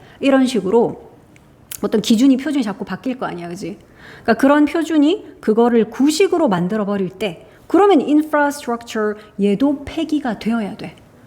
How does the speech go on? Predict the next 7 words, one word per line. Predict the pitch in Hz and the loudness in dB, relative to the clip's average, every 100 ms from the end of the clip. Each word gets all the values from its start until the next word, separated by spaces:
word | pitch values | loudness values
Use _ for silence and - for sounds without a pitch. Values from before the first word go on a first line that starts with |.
| _ | _
그러니까 | - 294 | -2 -2
쓰레기 | - 311 311 262 | 0 2 4 4
계속 | 262 247 262 | 0 0 2
만들어내고 | 202 190 233 202 175 180 180 185 | 2 0 -2 -4 -4 -6 -8 -8
이렇게 | 214 214 | -8 -6
된다라는 | 202 202 202 180 196 202 | -6 -4 -4 -2 -2 -4
거지. | 170 - | -6 -10